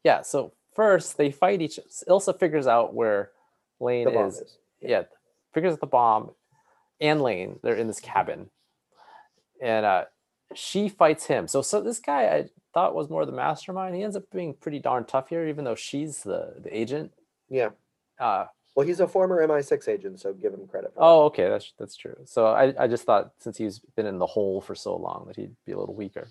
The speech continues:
Speaker 1: But you're right.
Speaker 2: Yeah, apparently they gave him, I guess they were, took his straitjacket off to let him do push-ups or something.
Speaker 1: Yeah, he, he's, he's pretty darn strong. <clears throat>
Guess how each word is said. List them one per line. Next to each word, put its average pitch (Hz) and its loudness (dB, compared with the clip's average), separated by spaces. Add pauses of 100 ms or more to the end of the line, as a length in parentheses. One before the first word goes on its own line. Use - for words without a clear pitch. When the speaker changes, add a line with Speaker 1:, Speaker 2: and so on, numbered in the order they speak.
Speaker 1:
But - -6
you're 170 6
right. 110 6 (140)
Speaker 2:
Yeah, 101 -8
apparently 107 -4
they 104 -4
gave 107 -4
him, 98 -8
I 92 -10
guess 110 -2
they 95 -4 (100)
were, - -6
took - -8
his 95 -6
straitjacket 92 -6
off - -6
to - -8
let 95 -4
him - -10 (160)
do 196 -10
push-ups 185 -8
or - -16
something. - -20 (320)
Speaker 1:
Yeah, 80 0
he, - -12 (340)
he's, 170 -2
he's 156 -4
pretty 156 -2
darn 120 0
strong. 87 -6 (440)
<clears throat> 165 -4